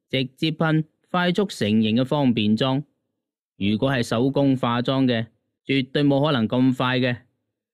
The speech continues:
巴樹一邊暗暗沉沉，一邊着起自己嘅外套。嚟到太空港，呢度嘅情況並冇想象中咁差嘅，可能係因為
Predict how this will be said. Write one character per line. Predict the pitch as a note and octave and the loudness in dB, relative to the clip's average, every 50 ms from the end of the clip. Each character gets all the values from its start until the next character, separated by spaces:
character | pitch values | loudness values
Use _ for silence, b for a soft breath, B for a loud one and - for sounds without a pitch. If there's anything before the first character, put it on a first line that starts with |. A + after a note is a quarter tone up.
| _ _ _ _ _ _ _ _ _ _ | _ _ _ _ _ _ _ _ _ _
巴 | C3+ C3 C3 B2 | -4 -2 0 -2
樹 | A2+ - - F#2+ | -2 -4 -4 -2
一 | F#2+ F#2+ F#2+ F#2+ G2 G2 G#2 C3 | -2 0 0 0 -2 -2 -2 -2
邊 | C#3 C#3 - D3+ C#3 A#2+ G#2 | -4 -2 -2 0 0 2 2
暗 | G2 G2+ G#2 G#2 G2+ | 0 0 0 0 0
暗 | G2+ G2+ G2+ | 0 -2 -2
沉 | - A2 G2+ G#2+ G#2+ | -2 -2 0 0 0
沉， | - A2+ G#2+ A2 A2 A#2 - _ _ _ _ _ _ _ _ _ _ | 0 0 0 0 0 0 -2 _ _ _ _ _ _ _ _ _ _
一 | A2 | -6
邊 | G#2+ G#2+ - _ B2 A#2 A2+ A2 G#2+ G#2 - - _ _ | -6 -6 -4 _ -2 0 2 2 0 0 -2 -8 _ _
着 | - D3 C#3+ | -4 -4 -2
起 | - C#3 | -2 -2
自 | D3 D3 - B2 | -2 -2 0 -2
己 | A#2 A2 | -2 0
嘅 | - C#3 C#3 B2+ A#2 | 0 0 0 0 0
外 | G#2+ G2+ G2+ G#2 | 0 0 0 0
套。 | G2+ B2+ A2+ A2+ B2 B2+ - _ _ _ _ _ _ _ _ _ _ _ _ _ _ _ _ _ _ _ _ _ _ _ _ _ _ _ _ _ _ | 0 0 0 0 0 -2 -4 _ _ _ _ _ _ _ _ _ _ _ _ _ _ _ _ _ _ _ _ _ _ _ _ _ _ _ _ _ _
嚟 | - A#2+ B2 C3 C3+ | -4 -2 0 0 0
到 | C3 E3 E3+ | 0 0 0
太 | E3 E3+ E3 D#3+ | 0 0 0 2
空 | E3+ F#3 F3+ E3 | 2 2 2 2
港， | D3+ C#3 C3 D3 D#3+ E3+ - _ _ _ _ _ _ _ _ _ _ | 2 0 0 0 -2 -4 -6 _ _ _ _ _ _ _ _ _ _
呢 | - D#3 E3 E3 E3 | -4 -2 0 0 2
度 | D3+ B2+ A2+ A#2+ | 2 2 2 0
嘅 | A#2 | 0
情 | - G2+ F2 F#2 F#2+ | -2 -4 -4 -4 -4
況 | G#2 A2+ A2+ A2+ A#2+ B2 - _ _ _ _ _ _ | -2 -2 0 0 -2 -4 -8 _ _ _ _ _ _
並 | - B2+ C#3 | -2 0 2
冇 | C#3+ D#3 E3 | 2 2 2
想 | D#3 - C#3+ C#3 D3+ F3 F3+ | 0 0 0 0 2 2 2
象 | E3 C#3 C3 B2+ | 2 2 2 2
中 | E3+ E3 D3+ B2 | 2 2 2 2
咁 | B2 A2+ A2+ A#2+ A#2 | 2 4 4 2 2
差 | - C#3 C3 B2 A2 G2 | 0 0 -2 -2 -2 -2
嘅， | F#2+ F2+ - _ _ _ _ _ _ _ _ _ _ _ _ _ _ _ _ _ | -4 -6 -10 _ _ _ _ _ _ _ _ _ _ _ _ _ _ _ _ _
可 | - A#2 C#3 D3+ | -4 -2 0 0
能 | C#3 G#2+ G2+ G#2 | 0 0 0 0
係 | A2+ A#2 | 0 0
因 | C3 C#3 C3+ B2 | 0 2 2 2
為 | A#2 A2 A2 A2 A2+ - | 2 0 0 -2 -4 -6